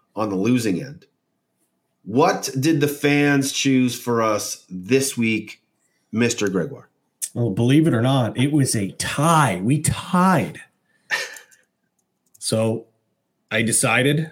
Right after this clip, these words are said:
Speaker 2: took it upon myself, because we got, had to get this price. We had to get the price locked
Speaker 1: Yeah.
Speaker 2: in for, for our guys at Coolbet.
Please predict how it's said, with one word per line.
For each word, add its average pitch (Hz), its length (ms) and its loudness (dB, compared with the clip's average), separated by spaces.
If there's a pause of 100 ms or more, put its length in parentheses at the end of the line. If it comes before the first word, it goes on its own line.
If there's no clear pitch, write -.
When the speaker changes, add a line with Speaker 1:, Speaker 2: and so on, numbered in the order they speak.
Speaker 2:
took - 180 -4
it 139 60 4
upon 147 300 2
myself, 135 560 0
because 107 200 -4
we 123 100 0
got, 151 180 2
had 127 160 4
to 131 60 2
get 113 180 -2
this - 160 -6
price. - 380 -4
We 104 80 -6
had 101 100 -4
to 87 40 -6
get 98 140 -10
the - 80 -20
price - 340 -2
locked 104 280 -8
Speaker 1:
Yeah. 151 120 2
Speaker 2:
in - 120 -10
for, - 340 -8 (600)
for - 160 -2
our 107 100 2
guys 117 380 0
at 85 100 -10
Coolbet. - 420 -2